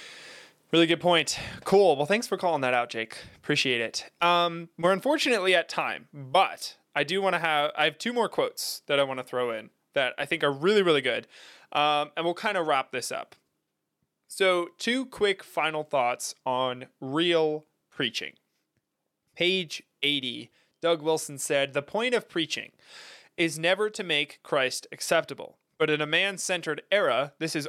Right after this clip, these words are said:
automatically thought to be the task of the preacher. How to, how to make God acceptable to man. The real problem is one of sin and how to make sinful man acceptable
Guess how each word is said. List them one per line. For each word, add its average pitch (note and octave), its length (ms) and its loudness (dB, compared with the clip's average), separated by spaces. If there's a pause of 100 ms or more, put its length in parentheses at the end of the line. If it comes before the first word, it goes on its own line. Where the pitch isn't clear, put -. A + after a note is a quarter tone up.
(120)
automatically D#3 560 0
thought C3 260 -4
to - 80 -14
be C3+ 100 -6
the C3 100 -4
task B2 440 -4
of C3+ 100 -10
the D#3 80 -4
preacher. - 460 -4 (140)
How F3+ 260 0
to, G3 180 -2 (180)
how D3 200 -2
to D3+ 80 0
make C#3+ 240 -4
God B2 320 0
acceptable A#2 540 -8
to - 100 -20
man. A#2+ 340 -6 (380)
The D3+ 140 -2
real G#3 260 4
problem A2+ 540 -2 (420)
is D3 160 -4
one C#3+ 420 -4
of C#3+ 220 -2
sin B2+ 600 -4 (340)
and D3 120 -4
how E3+ 120 0
to D#3+ 80 -2
make D3+ 220 -6
sinful G3+ 500 -4
man D#3 560 -2
acceptable C3+ 880 -6